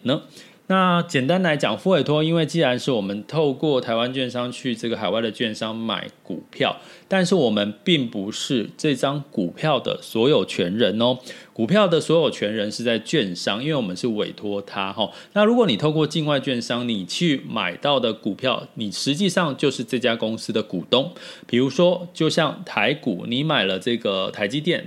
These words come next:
你就是透过券商买了台积电，你就是台积电的股东，所以你可能会参-，可-，有权利参加股东会议，然后领股东的赠品啊，吼。那这样的权利换算下来，其实就是你要透过境外券商，你才是有同样的权利，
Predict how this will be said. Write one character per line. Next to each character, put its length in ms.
你 260
就 240
是 240
透 160
过 140
券 180
商 160
买 140
了 40
台 140
积 100
电， 200
你 80
就 100
是 80
台 180
积 120
电 180
的 80
股 180
东， 240
所 120
以 60
你 100
可 140
能 160
会 160
参-， 260
可-， 140
有 240
权 220
利 120
参 200
加 180
股 160
东 180
会 220
议， 140
然 160
后 100
领 180
股 200
东 180
的 100
赠 300
品 300
啊， 160
吼。 260
那 100
这 140
样 100
的 80
权 260
利 240
换 240
算 180
下 160
来， 160
其 160
实 60
就 140
是 100
你 120
要 120
透 160
过 160
境 160
外 140
券 200
商， 200
你 100
才 220
是 180
有 100
同 240
样 180
的 100
权 240
利， 160